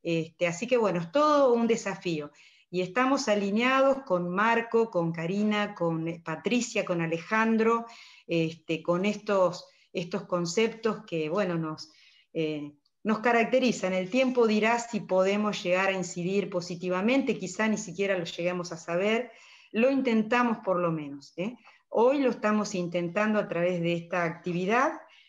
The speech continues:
este, que valoren esta posibilidad de los hongos comestibles, este, que deben participar mejor en la dieta. Muchísimas gracias. No sé, Karina, si querés decir algo.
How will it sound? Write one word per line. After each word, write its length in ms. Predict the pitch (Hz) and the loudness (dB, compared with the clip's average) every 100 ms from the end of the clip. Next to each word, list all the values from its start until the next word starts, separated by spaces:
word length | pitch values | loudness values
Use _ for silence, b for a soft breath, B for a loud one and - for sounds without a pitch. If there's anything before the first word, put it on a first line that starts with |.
| b _ | b _
este, 500 | 160 156 - 156 156 | -8 -8 -8 -10 -10
que 400 | 156 151 151 147 b b - | -10 -8 -8 -10 b b -16
valoren 1160 | 165 165 156 190 202 254 277 277 294 320 320 - | -14 -6 0 4 6 6 6 4 4 2 -2 -8
esta 520 | 185 165 - 170 160 | -8 -6 -4 -2 -2
posibilidad 640 | 175 175 170 160 175 185 | -4 -4 -6 -2 0 2
de 80 | 190 | 2
los 220 | 170 170 | 0 -2
hongos 280 | 180 180 170 | -2 -2 -4
comestibles, 840 | - 160 151 - 226 240 262 294 - b b b 131 160 | -6 -8 -8 -4 -2 0 0 -2 -8 b b b -4 -2
este, 340 | 156 135 151 | -2 -6 -12
que 140 | - - | -12 -8
deben 320 | 180 180 170 | -6 -4 -4
participar 640 | 170 160 - - 170 175 | -4 -8 -8 -10 -4 -2
mejor 320 | 175 170 180 170 | -2 -2 0 0
en 140 | 165 | 0
la 100 | 156 | -2
dieta. 360 | 160 143 - - _ _ _ _ _ _ | -4 -8 -12 -20 _ _ _ _ _ _
Muchísimas 720 | 202 202 170 247 247 220 190 | -4 -4 -2 -4 -2 -2 0
gracias. 420 | 196 240 285 294 254 | 0 2 2 2 2
No 80 | |
sé, 200 | 233 247 | 2 0
Karina, 500 | 247 220 254 285 302 | 2 4 4 4 4
si 140 | 294 196 | 0 -4
querés 360 | 202 196 214 | -2 -2 -2
decir 320 | 208 - 202 208 | -4 -8 -4 0
algo. 500 | 240 262 254 277 | 4 4 4 2